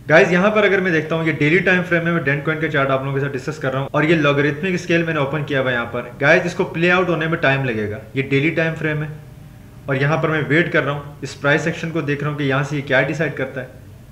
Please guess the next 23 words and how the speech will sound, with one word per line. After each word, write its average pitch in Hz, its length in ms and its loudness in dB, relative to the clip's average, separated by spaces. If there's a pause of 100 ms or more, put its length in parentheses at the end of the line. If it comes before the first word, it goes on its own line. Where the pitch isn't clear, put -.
(480)
अब 143 120 -2
यहाँ 180 200 4
पर 208 160 2
मैं 175 140 0
guys 143 300 2
Bitcoin 175 420 -2
और 147 120 0
Ethereum 160 420 -4
में 156 140 -2
accumulation 143 520 -2
नहीं 151 180 0
कर 156 140 0
रहा 156 120 -2
हूँ, 165 180 -6 (340)
मैं 165 100 0
आल्ट 165 360 6
coins 190 280 4
में 208 100 2
accumulation 151 480 0
कर 139 120 -2
रहा 120 100 -4
हूँ 107 80 -10
गाइस। 104 240 -10